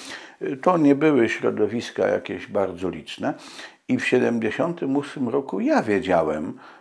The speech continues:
że Wałęsie się przytrafił kazus paskudeus jakiś, dokładnie nie wiedziałem jaki, i że on się ekskuzował ze łzami w oczach przed Wyszkowskim, Borusewiczem i Gwiazdą.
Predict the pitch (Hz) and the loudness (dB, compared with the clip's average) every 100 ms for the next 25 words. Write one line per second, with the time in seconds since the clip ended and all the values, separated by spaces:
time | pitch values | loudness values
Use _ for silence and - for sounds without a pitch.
0 | _ 98 123 123 98 101 147 147 - 127 | _ 0 2 4 4 4 0 -2 -4 -4
1 | 123 - 101 98 113 - 110 - 117 117 | -6 -4 -4 2 2 2 -6 2 4 4
2 | 107 - - 95 - 110 90 80 67 73 | 2 -4 -8 -8 -6 -6 -2 -2 -2 -8
3 | 80 69 - 139 - - 139 147 - 135 | -8 -8 -8 -8 -10 -16 -6 -4 4 2
4 | 113 110 101 95 92 92 90 95 - - | 4 -2 -2 -4 -2 -4 -2 -4 -8 -8
5 | 175 170 - - - - - 117 135 196 | -12 -12 -18 -18 -18 -18 -6 0 2 0
6 | 160 139 160 104 117 170 - 139 156 139 | 0 2 2 4 2 2 0 0 2 2
7 | 135 - - 131 131 156 107 98 92 104 | 0 -8 -6 2 4 6 4 4 2 0
8 | 95 131 131 98 87 90 - 131 - - | 4 4 4 0 -2 -4 -2 -4 -4 -2
9 | 123 101 87 - - 127 127 123 117 98 | -2 -2 -6 -6 -2 -2 -2 -4 -2 0
10 | 95 95 104 95 123 - 110 101 98 92 | -2 -2 -4 -4 -6 -4 -4 -4 0 0
11 | 85 76 76 | 0 -4 -8